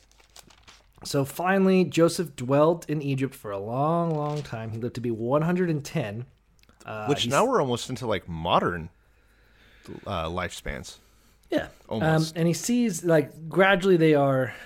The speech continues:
Speaker 1: decreasing in age. Um, he lives only to be a hundred and ten. He sees his kids become grand-, he sees grandkids. He whelps them, whatever.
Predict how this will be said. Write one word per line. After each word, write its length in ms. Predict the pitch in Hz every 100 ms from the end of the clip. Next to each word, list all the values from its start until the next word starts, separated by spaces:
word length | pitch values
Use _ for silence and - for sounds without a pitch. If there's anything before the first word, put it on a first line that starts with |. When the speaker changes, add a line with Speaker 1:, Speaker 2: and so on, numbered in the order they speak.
| - - - _
Speaker 1:
decreasing 640 | 139 135 - 131 117 120
in 100 | 110
age. 380 | 95 92 92 - _ _ _ _ _ -
Um, 360 | 110 110 107 -
he 140 | 151
lives 200 | 185 175
only 180 | 175 175
to 60 | 165
be 100 | 156
a 60 |
hundred 220 | 135 165
and 80 | 170
ten. 240 | - 147 135
He 120 | 120
sees 300 | - 143 139
his 260 | 135 120 117 _ _
kids 280 | - 139 123
become 340 | 120 - 123
grand-, 420 | 113 123 123 123
he 100 | 113
sees 260 | 113 139 117
grandkids. 640 | 123 127 123 110 123 117
He 160 | 107 101 92 - - - -
whelps 340 | 104 92 -
them, 120 | 107
whatever. 380 | 104 101 98 95